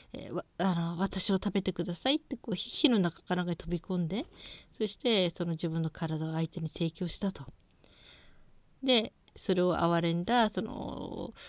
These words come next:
えー、神様、神様っていうのが誰かな、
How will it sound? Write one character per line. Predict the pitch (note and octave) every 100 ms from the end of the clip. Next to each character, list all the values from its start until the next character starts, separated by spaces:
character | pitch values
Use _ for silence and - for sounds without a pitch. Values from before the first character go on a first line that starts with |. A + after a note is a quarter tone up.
| - - _ E3+
え |
ー、 | E3 D3+ D3 D3 D3+ E3+ E3 - _ _ _ _ _ _ _ _ _ - -
神 | E3
様、 | D3+ C#3 D3+ -
神 | - F#3+
様 | - G3
っ |
て | - F3+
い |
う |
の | -
が | D#3+
誰 | E3+ D#3+
か | C#3+
な、 | D#3+